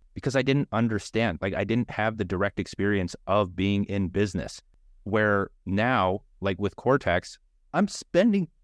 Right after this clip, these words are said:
twenty K a week, like, just with these people. If Devin, like, wanted to, well, five K is a good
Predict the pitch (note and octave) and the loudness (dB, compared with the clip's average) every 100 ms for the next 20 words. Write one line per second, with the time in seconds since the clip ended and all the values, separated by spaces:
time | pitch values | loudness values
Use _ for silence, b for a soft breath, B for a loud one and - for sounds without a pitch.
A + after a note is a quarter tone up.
0 | - - C#3+ F3+ F#3 F3 F3 D3 G#2 D#3+ | -20 -6 0 2 2 0 2 2 2 0
1 | E3+ - _ _ _ A#2 A#2+ G#2+ B2+ - | -2 -10 _ _ _ -2 0 0 -2 -4
2 | G2 G#2 D3+ - C#3+ - F3 G3+ E2 - | -6 0 0 2 -2 0 -2 -2 -4 -6
3 | _ - A#2+ - - F2 B2+ D#3 G2+ A2+ | _ -6 -6 -6 -12 0 2 2 0 -2
4 | - _ - A2 G#2+ F#2 A#2 G3+ E3+ - | -6 _ -4 -2 -2 0 2 2 2 -2
5 | F#2 F2 G2+ G#2+ G2+ C3 C#3 A#2 A2 G2 | -2 0 -2 -2 0 0 0 0 -2 -2
6 | G#2 | -6